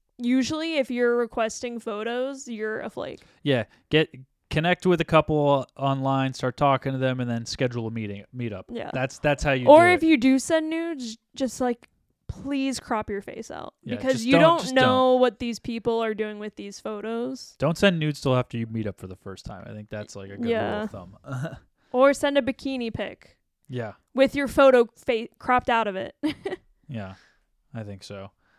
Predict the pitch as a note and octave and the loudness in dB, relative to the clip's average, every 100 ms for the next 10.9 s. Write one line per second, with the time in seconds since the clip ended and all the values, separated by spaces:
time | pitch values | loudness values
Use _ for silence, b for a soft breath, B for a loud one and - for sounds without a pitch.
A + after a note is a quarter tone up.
0 | _ - G2+ F#2+ - A#2 G2+ A2+ A2 G2 | _ -14 -14 -16 -14 -14 -10 -8 -8 -10
1 | G2 F2+ - - - D#3+ A#2+ G#2+ G#2 A#2 | -12 -14 -18 -20 -18 -16 -14 -14 -14 -16
2 | A#2+ A2+ A#2 A2 - C3 - _ _ _ | -18 -16 -16 -16 -16 -16 -16 _ _ _
3 | _ _ _ _ - A2+ A2 A2 A2 G#2+ | _ _ _ _ -12 -10 -8 -8 -8 -10
4 | G#2+ - _ _ - C#4 A#3+ C#4 C4+ C4+ | -12 -20 _ _ -4 -4 2 4 6 4
5 | C#4 C#4+ B3 A#3 A3 G#3 - F#3 F3+ F#3 | 4 -2 -2 -4 -6 -6 -10 -16 -12 -12
6 | F#3 F#3 F#3 F3 F3+ G3 G#3+ - - B2 | -14 -16 -14 -16 -18 -18 -20 -20 -20 -14
7 | A#2+ C3 G2+ _ _ - - A#2+ C3+ E3+ | -10 -10 -12 _ _ -20 -20 -18 -14 -14
8 | G#3 - A#2 - D#3 D#3 E3+ - C#3+ C#3+ | -14 -14 -16 -18 -16 -16 -16 -12 -12 -12
9 | C#3+ D3 C#3+ C#3+ C3 _ _ _ _ b | -12 -12 -14 -16 -20 _ _ _ _ b
10 | b _ B2+ C#3 D3+ - B2 - - | b _ -20 -20 -20 -20 -20 -20 -20